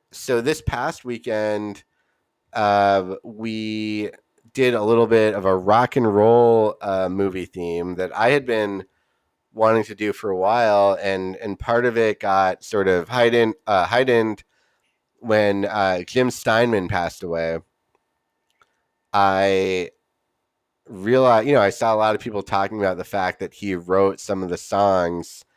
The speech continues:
for the movie Streets of Fire. And that had been on my list forever. I had been wanting to watch it, but then I even wanted to watch it more, knowing that he had contributed to the movie.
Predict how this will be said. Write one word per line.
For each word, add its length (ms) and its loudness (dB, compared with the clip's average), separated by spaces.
for 180 0
the 120 0
movie 320 -4
Streets 420 -6
of 100 -8
Fire. 600 -2
And 640 4
that 220 2
had 160 -2
been 160 2
on 180 2
my 140 2
list 340 -2
forever. 580 0
I 120 -2
had 260 -4
been 180 -2
wanting 320 2
to 120 -12
watch 340 -2
it, 240 0
but 160 -8
then 300 4
I 140 4
even 180 0
wanted 220 2
to 100 -6
watch 240 0
it 100 -10
more, 440 0
knowing 560 -2
that 460 -4
he 280 -10
had 460 -4
contributed 560 -8
to 100 -20
the 60 -12
movie. 580 -4